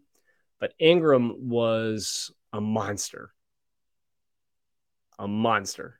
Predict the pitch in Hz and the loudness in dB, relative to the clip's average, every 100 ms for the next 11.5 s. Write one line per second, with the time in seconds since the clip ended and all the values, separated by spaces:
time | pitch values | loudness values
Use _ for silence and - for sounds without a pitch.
0 | _ 117 107 98 - - 104 - - - | _ -8 -8 -8 -12 -12 -12 -12 -16 -20
1 | _ _ - - - 139 151 143 - 135 | _ _ -20 -14 2 6 8 6 4 2
2 | 127 127 - 120 110 127 123 110 104 104 | 4 2 2 -2 2 2 2 -2 -2 -4
3 | - 95 107 107 110 110 - _ _ _ | -6 -4 -2 -2 -4 -10 -16 _ _ _
4 | _ _ - 107 - 123 127 139 135 - | _ _ -14 -12 -2 0 2 4 2 2
5 | 127 120 117 - 120 104 92 123 110 117 | 0 0 -2 -4 -6 -6 -4 -2 -2 -6
6 | 113 110 110 113 107 - - _ _ _ | -4 -4 -2 -4 -6 -12 -16 _ _ _
7 | _ _ _ _ _ 120 101 113 113 - | _ _ _ _ _ -8 2 4 4 2
8 | 110 110 120 123 117 131 _ _ - 120 | -2 0 2 0 -2 -10 _ _ -6 -2
9 | 113 110 110 107 - 127 127 123 127 113 | 0 0 -4 -6 2 4 6 4 2 0
10 | - 127 117 117 110 120 117 107 104 101 | -2 2 4 4 2 2 2 0 -6 -6
11 | 98 98 101 - | -6 -10 -10 -14